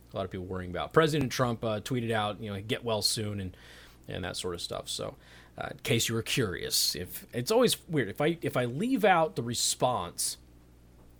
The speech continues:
of, like, a competitor or something of that nature, if I leave that out, then it, it becomes, like, a whole email thing for the next couple of days. It's the only reason I'm including it in there.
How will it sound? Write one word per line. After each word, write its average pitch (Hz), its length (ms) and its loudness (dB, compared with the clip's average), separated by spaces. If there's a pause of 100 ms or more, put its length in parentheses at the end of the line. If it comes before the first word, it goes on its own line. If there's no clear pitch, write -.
of, 110 420 2
like, 107 220 -4
a - 20 -4
competitor 101 720 2
or 107 120 -8
something 104 360 -2
of 98 60 -6
that 101 160 -8
nature, 101 220 -10
if - 60 -6
I 104 60 -6
leave 131 260 -2
that 104 220 2
out, 92 260 -4
then 90 240 -10
it, 104 220 -8
it 117 160 -2
becomes, 143 340 2
like, 113 160 -2
a 98 60 -4
whole 127 280 -2
email 151 440 4
thing 170 380 2 (520)
for - 80 -6
the 139 60 2
next 143 220 2
couple 151 280 2
of 143 60 4
days. 135 320 2
It's - 80 -8
the 233 80 -2
only 185 100 2
reason 117 240 0
I'm 98 240 -4
including 107 380 -2
it 95 80 -2
in 87 80 -6
there. 80 100 -10